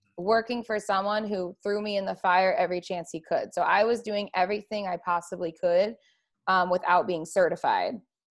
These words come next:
And then I took the exam, and then you don't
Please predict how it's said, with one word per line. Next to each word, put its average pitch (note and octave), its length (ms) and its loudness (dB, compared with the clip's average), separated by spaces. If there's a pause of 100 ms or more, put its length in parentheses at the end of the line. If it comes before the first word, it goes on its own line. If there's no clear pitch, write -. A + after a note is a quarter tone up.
(160)
And G#3 200 0
then G#3+ 140 6
I G3+ 100 2
took A3 240 -2
the A#3 100 -4
exam, F#3+ 800 4
and G3 240 0
then F#3 440 0
you F#3+ 120 -6
don't G#3 320 2